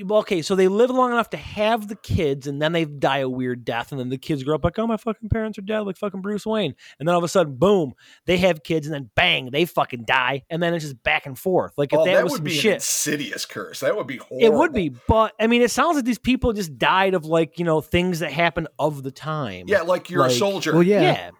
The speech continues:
Speaker 2: And you
Speaker 3: Absolutely.
Speaker 2: died in a
Speaker 1: Soldier,
Speaker 2: battle.
Speaker 1: yeah, or you're, uh, you're fucking hammered on a fucking horse going over a fucking, in a cart going over a fucking bridge and you crash it. Like,
Speaker 2: Yeah.
Speaker 1: fucking,
Speaker 3: Yeah.
Speaker 1: I don't know,
Speaker 2: Flip
Speaker 1: man.
Speaker 2: the cart, as Chris said.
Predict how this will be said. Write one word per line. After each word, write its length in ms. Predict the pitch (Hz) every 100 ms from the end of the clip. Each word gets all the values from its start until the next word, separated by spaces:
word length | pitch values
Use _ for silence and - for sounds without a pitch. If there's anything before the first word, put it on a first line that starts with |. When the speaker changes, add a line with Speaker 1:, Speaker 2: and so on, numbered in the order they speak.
| _ -
Speaker 2:
And 120 | 151
you 120 | 143
Speaker 3:
Absolutely. 140 | 180 -
Speaker 2:
died 60 |
in 0 |
a 100 | 440 415
Speaker 1:
Soldier, 100 | 170
Speaker 2:
battle. 180 | 160 359
Speaker 1:
yeah, 60 | 214
or 120 | 196
you're, 140 | 220
uh, 100 | 220
you're 300 | 233 233 226
fucking 320 | - 254 240
hammered 640 | 226 - 254 277 262 214 208
on 180 | 170 196
a 60 |
fucking 280 | 208 226 220
horse 340 | 196 214 226 214
going 240 | 202 208
over 260 | 208 196 202
a 60 |
fucking, 400 | 185 208 202 196
in 100 | 196
a 60 | 170
cart 380 | - 208 208 180
going 160 | 180
over 200 | 190 185
a 60 | 185
fucking 300 | 190 190 175
bridge 260 | 160 214 151
and 80 |
you 80 | 127
crash 400 | - 147 165 -
it. 140 | 101 92 -
Like, 140 | 127
Speaker 2:
Yeah. 60 | 117
Speaker 1:
fucking, 140 | -
Speaker 3:
Yeah. 180 | 104 87
Speaker 1:
I 60 | -
don't 80 | 214
know, 120 | 175
Speaker 2:
Flip 140 | 170 175
Speaker 1:
man. 100 | 214
Speaker 2:
the 60 |
cart, 360 | 202 233 277 -
as 140 | 143
Chris 240 | - 156 -
said. 320 | 180 -